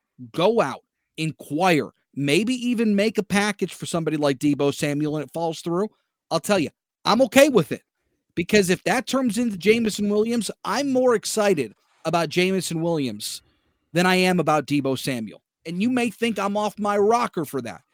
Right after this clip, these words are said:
because we've seen what Deebo can do in the league. I'm more excited about Jameson. Have you seen, look, you go look at some of these highlights from Jameson Williams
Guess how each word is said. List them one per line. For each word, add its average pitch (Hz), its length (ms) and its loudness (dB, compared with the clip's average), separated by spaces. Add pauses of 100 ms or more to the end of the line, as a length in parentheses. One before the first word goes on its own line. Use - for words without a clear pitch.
(160)
because 165 300 0
we've 180 240 -4
seen 233 360 -2
what 185 160 2
Deebo 175 340 0
can 180 160 -4
do 208 220 -2
in 160 80 0
the 135 40 -6
league. 117 280 -12 (720)
I'm 180 200 2
more 190 240 2
excited 151 560 0 (240)
about 143 260 0
Jameson. 147 360 -2 (100)
Have 220 200 2
you 427 240 -4
seen, - 380 -2 (220)
look, 220 200 -2 (340)
you 285 260 2
go 302 160 8
look 247 360 2
at 226 160 2
some 226 200 2
of 208 60 -2
these 202 400 -2
highlights 170 500 0
from 151 100 -4
Jameson 156 500 -2
Williams 135 460 -2